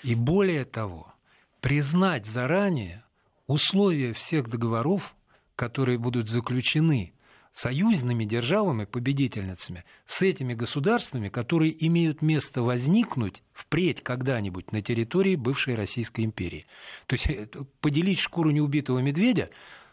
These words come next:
они собирались, да ещё и предложили русским же генералам, а, это дело признать. Ну, естественно, этого не могло быть.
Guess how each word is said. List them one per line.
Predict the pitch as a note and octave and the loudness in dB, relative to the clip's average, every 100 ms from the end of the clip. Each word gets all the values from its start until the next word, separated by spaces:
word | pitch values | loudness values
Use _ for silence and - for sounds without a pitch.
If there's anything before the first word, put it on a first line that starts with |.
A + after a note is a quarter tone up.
| _ | _
они | C3 C3 | -6 -6
собирались, | A#2 C3 B2+ A#2 F#2 F2 | -6 -2 0 0 -2 -2
да | B2 | -2
ещё | F3 - | 0 0
и | G#3+ | 0
предложили | F3 E3+ F3 D#3+ F#3+ C#3+ A#2+ | 0 2 2 2 2 0 0
русским | D3+ A3 A3 D3 | 2 2 2 0
же | A2+ B2 | -2 0
генералам, | A#2+ B2+ D3+ A#3 F3+ E2 - _ - - _ | 0 2 2 2 0 -4 -12 _ -20 -20 _
а, | A2 A2 - | -6 -4 -4
это | E3+ F3 | -2 0
дело | D3 F3 | 2 2
признать. | D#3 E3 C3+ G2+ - | 0 0 0 -2 -2
Ну, | D3 | -2
естественно, | C#3 D3+ - A2 | 0 -2 -2 -4
этого | G#2+ | -2
не | G#2+ G#2+ | 0 0
могло | A2+ G#2 | 0 -2
быть. | E2+ F2 | -4 -10